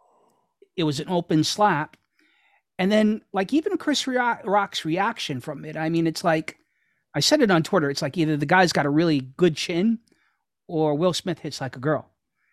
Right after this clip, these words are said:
And it, just something didn't jive. And, you know, obviously, it's kinda like a little conspiracy theory. You know, uh, I'm sure it happened. Afterwards, I, I read something to the effect that they were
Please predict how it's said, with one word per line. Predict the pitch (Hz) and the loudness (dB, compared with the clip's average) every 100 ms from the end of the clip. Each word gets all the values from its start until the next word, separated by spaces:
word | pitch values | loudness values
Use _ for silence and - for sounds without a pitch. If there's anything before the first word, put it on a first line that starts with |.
| _ _ _ - | _ _ _ -10
And | 185 185 - | -8 -8 -12
it, | - 202 | -16 -4
just | 254 - | -2 0
something | 349 277 | 2 4
didn't | 226 220 160 | 4 4 4
jive. | 180 151 135 | 4 2 0
And, | 156 170 | -4 0
you | |
know, | 190 | 2
obviously, | 196 185 190 180 175 _ - _ | 2 2 0 -2 -4 _ -20 _
it's | - | -2
kinda | 208 | 2
like | 190 170 | 2 2
a | 175 | 0
little | 165 | -2
conspiracy | 175 165 - 151 151 160 | -2 -4 0 0 0 -4
theory. | 143 151 151 151 170 | -2 0 2 2 0
You | |
know, | 143 139 - _ _ - | -2 -4 -8 _ _ -16
uh, | |
I'm | - 104 - 165 | -14 -10 -6 -4
sure | - 175 | 0 2
it | 135 | 2
happened. | 147 139 160 139 139 - _ _ - - | 0 0 0 0 0 -4 _ _ -20 0
Afterwards, | 214 220 262 202 190 | 2 4 6 6 6
I, | 175 170 | 2 2
I | 165 | 2
read | 160 175 165 | 4 2 0
something | - 175 165 | -2 -4 -4
to | 151 | -6
the | 160 147 | -2 -2
effect | - 170 - | 0 -2 -2
that | 147 | -4
they | 160 147 | 0 0
were | 139 143 139 | 0 -2 -6